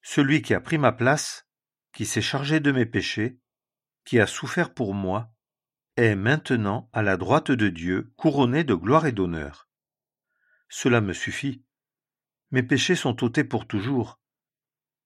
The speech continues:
S'ils ne l'étaient pas, Christ ne serait pas là où il est actuellement. Une paix parfaite est mon partage, une paix aussi parfaite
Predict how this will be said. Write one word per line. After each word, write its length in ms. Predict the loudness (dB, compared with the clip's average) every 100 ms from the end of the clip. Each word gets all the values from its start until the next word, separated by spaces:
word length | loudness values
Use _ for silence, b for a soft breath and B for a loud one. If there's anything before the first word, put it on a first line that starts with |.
| _
S'ils 300 | -6 0 2
ne 80 | 4
l'étaient 300 | 4 4 0
pas, 360 | 2 -2 -2 _ _ _ _ -18
Christ 560 | -6 0 0 -2 -6 -6 -8 _ -8
ne 120 | -6
serait 340 | -2 0 0 2
pas 120 | 4
là 140 | 4
où 140 | 4 4
il 120 | 4
est 140 | 4
actuellement. 640 | 2 -2 -4 -2 -6 -10 _ _ _ _ _ _ _ _ _ _ -4
Une 260 | 2 2 0
paix 120 | -6
parfaite 680 | 0 0 0 0 0 -2 _ -4
est 100 | -2
mon 160 | -2
partage, 720 | -2 -4 -4 -4 -4 -4 -10 -14 _ _ -6
une 200 | 0 2
paix 140 | 4 2
aussi 320 | 2 0 -4
parfaite 640 | -4 -6 -2 -2 -2 -6